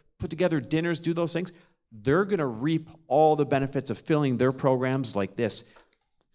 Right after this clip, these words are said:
Online is crowded. In person, like, massive events, is crowded. The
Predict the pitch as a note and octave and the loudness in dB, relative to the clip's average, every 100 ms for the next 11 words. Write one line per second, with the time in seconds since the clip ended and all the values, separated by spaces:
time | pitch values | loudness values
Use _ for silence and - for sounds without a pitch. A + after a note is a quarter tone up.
0 | - D3+ F#3 F#3 F#3 G3 A3+ G#3+ - B2+ | -4 0 2 4 4 2 0 -6 -8 -8
1 | - - - D#3 C3+ A2 F2+ E2 _ _ | -8 -14 -8 -2 0 0 -4 -12 _ _
2 | _ _ _ _ _ _ _ - F3 G#3+ | _ _ _ _ _ _ _ -6 -6 -2
3 | - A3+ B3 - C4 C4+ - _ _ - | 0 2 2 0 -2 -4 -10 _ _ -6
4 | A#2 - _ - G2 G#2 C#3+ E3 F#3+ G#3 | -6 -6 _ -16 -8 0 0 0 -4 -4
5 | G#3 A3+ - - _ _ - A#2+ - - | -4 -6 -10 -14 _ _ -14 -12 -10 -6
6 | A#2+ G#2 B1+ - _ _ _ _ _ _ | -4 -4 -8 -14 _ _ _ _ _ _
7 | _ _ _ _ _ _ _ _ _ _ | _ _ _ _ _ _ _ _ _ _
8 | _ _ _ _ _ _ _ _ C#3 C3+ | _ _ _ _ _ _ _ _ -10 -6
9 | A#2+ A2+ G#2 | -4 -4 -8